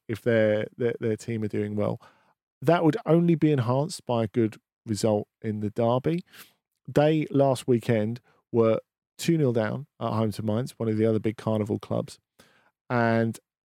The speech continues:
that, uh, Stefan Baumgart, their fantastic, very iconic coach, who's transformed Köln along with rehabilitating the form of Anthony Modeste this season, he made a triple substitution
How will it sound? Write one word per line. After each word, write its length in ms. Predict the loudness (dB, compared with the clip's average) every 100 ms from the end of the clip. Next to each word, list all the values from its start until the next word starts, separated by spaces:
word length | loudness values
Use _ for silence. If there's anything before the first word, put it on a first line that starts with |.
| _
that, 220 | -4 -2
uh, 160 | -2 -2 -6 -12
Stefan 360 | -2 -2 0 0
Baumgart, 480 | 0 0 0 0
their 160 | 0 -2
fantastic, 720 | -2 -4 -4 -4 -6 -6 -8
very 340 | -2 0 0 -2
iconic 500 | -4 -6 -6 -8 -8
coach, 280 | -8 -8 -8 -14 _ _ _ _ _
who's 160 | -8 -8 _ _ -8
transformed 640 | -2 -2 0 0 0 -2
Köln 300 | -4 -6 -6 -4
along 240 | -2 0
with 140 | -2 -4 _ -2
rehabilitating 680 | 0 2 0 0 0 -2
the 60 | -2
form 220 | -2 -2
of 80 | -2
Anthony 320 | -4 -6 -6
Modeste 500 | -4 0 0 -2 -6
this 160 | -10 -8
season, 400 | -6 -6 -6 -12 -16 -20 -20 -20 _ _
he 420 | -4 2 2 2
made 200 | 2 2
a 20 | 4
triple 260 | 2 0
substitution 680 | 0 -2 0 0 2 0 -2